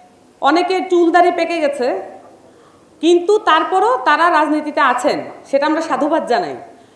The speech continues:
সম্মানের জায়গাও রাখি। কিন্তু এখন অনেকে আছেন যাদেরকে এখন বড় বড় কথা বলতে দেখা যায়, কিন্তু আজ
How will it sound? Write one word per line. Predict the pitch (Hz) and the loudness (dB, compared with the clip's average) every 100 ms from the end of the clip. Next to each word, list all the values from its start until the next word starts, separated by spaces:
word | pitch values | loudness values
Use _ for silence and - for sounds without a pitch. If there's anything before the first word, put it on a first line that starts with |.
| _ - | _ -12
সম্মানের | - 285 320 370 359 | -2 0 2 0 2
জায়গাও | 339 311 254 | 2 2 0
রাখি। | 190 - 143 - - - - _ - | -2 -4 -12 -16 -20 -20 -20 _ -2
কিন্তু | 339 339 | 0 2
এখন | 359 311 311 392 | 2 2 2 2
অনেকে | 349 359 392 415 | 4 4 4 4
আছেন | 330 302 285 285 | 2 2 0 2
যাদেরকে | 262 269 339 349 370 403 - - - | 2 2 -2 -2 -4 -4 -6 -16 -12
এখন | - 254 311 | -8 -2 2
বড় | 269 285 | 4 4
বড় | 285 294 | 4 2
কথা | 262 285 | 0 -2
বলতে | 285 247 | -2 -4
দেখা | 220 202 220 | -6 -4 -4
যায়, | 196 196 - - - - - | -4 -4 -6 -10 -20 -20 -8
কিন্তু | 277 285 320 | -6 -4 -4
আজ | 320 254 | -2 -4